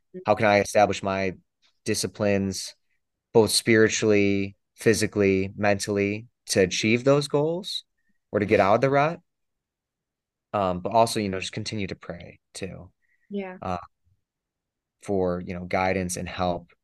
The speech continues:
Speaker 1: in those rough patches, whatever they may be, whether it's a physical injury, whether it's, you know, someone else who's causing you heartache and pain, um,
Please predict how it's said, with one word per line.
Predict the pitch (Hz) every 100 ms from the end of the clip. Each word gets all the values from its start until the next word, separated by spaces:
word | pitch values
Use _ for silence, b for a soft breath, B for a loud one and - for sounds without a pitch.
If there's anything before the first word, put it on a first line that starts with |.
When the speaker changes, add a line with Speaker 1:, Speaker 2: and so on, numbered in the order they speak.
| -
Speaker 1:
in | 101 92
those | 87 85 - 92
rough | 90 90
patches, | - 90 85 87 87 -
whatever | 107 113 101 104
they | 90
may | 85 87
be, | - 80 82 - B B B B _
whether | 101 95
it's | 90 -
a |
physical | 101 95 104 98
injury, | 101 92 95 92 92 90 92 _ _ _ _ _ _
whether | - 92 90
it's, | 90 - - -
you | 98
know, | 92 92 98 -
someone | - 104 101
else | 95 98 95 -
who's | 95 90
causing | - 98 95 95 92
you | 101 95
heartache | 95 95 92 92 95
and | 92
pain, | 92 90 90 92 92 - b b b b _ -
um, | 92 87 87 85 85 85